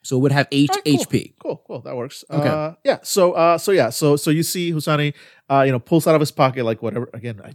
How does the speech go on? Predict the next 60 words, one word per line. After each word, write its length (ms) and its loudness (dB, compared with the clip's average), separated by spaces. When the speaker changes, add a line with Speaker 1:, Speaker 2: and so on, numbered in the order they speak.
Speaker 2:
I 60 -20
have 100 -20
no 180 -12
idea 280 0
what, 180 -4
what, 200 -8
what 100 -6
the 200 -6
flame 540 -2
lighting 640 -2
Speaker 1:
Yeah. 120 2
Speaker 2:
system 360 0
would 200 -2
be, 180 -4
but 140 -6
whatever 360 -6
it 60 -2
Speaker 1:
Yeah, 80 2
Speaker 2:
is, 60 -2
Speaker 1:
yeah, 60 -8
yeah. 140 2
Speaker 2:
there's 160 -4
Speaker 1:
You 100 2
Speaker 2:
a 20 2
Speaker 1:
make 120 2
it 60 2
Speaker 2:
spark. 80 4
Speaker 1:
up. 100 0
It's 140 4
a 40 0
fantasy 320 2
world. 300 -10
Speaker 2:
Yeah. 140 -16
There, 200 2
there's 320 2
a, 60 0
sp-, 200 -6
uh, 100 -16
you 120 -2
know 60 2
what? 200 -10
Yeah, 140 2
no, 160 2
it 100 -2
is 160 0
a 40 -16
fantasy 280 -2
world. 340 -4
So 220 2
there 240 0
Speaker 1:
<clears throat> 100 0
Speaker 2:
is, 380 -2
the, 120 -4
the, 440 -6
and, 140 -4
and, 340 -4
and, 400 -8
and 180 -8
there 160 -2
are 60 -8